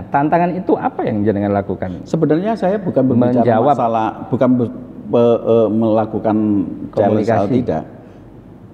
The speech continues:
Speaker 2: Saya bukan melihat tantangan atau tidak. Tetapi yang jelas bahwa saya adalah seorang A S N.
Speaker 1: Iya.
Speaker 2: Saya birokrat murni.
Speaker 1: Hmm.
Speaker 2: Sehingga apa yang diperintahkan oleh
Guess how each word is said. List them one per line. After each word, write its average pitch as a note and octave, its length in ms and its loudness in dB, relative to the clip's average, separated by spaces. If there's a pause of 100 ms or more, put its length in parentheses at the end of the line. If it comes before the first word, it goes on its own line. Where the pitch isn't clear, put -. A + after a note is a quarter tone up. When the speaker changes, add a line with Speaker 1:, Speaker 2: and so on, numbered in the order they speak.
(220)
Speaker 2:
Saya C#3 160 2
bukan C3 240 2
melihat A#2 400 4
tantangan G#2+ 400 0
atau G#2 160 -2
tidak. - 320 -4 (800)
Tetapi G#2+ 400 0
yang C3 160 4
jelas B2 320 0
bahwa G2 400 0
saya A#2 480 2
adalah F#2+ 800 0
seorang F#2+ 480 -2
A D2+ 240 -4
S E2 160 -8
N. F2 320 -6 (160)
Speaker 1:
Iya. G2 240 -6
Speaker 2:
Saya G#2+ 320 2
birokrat G2 560 -2
murni. F#2+ 560 -2
Speaker 1:
Hmm. F#2 320 -4 (320)
Speaker 2:
Sehingga A#2+ 960 2 (240)
apa F3+ 320 -2
yang F#3+ 160 0
diperintahkan C#3+ 960 0
oleh G#2 560 0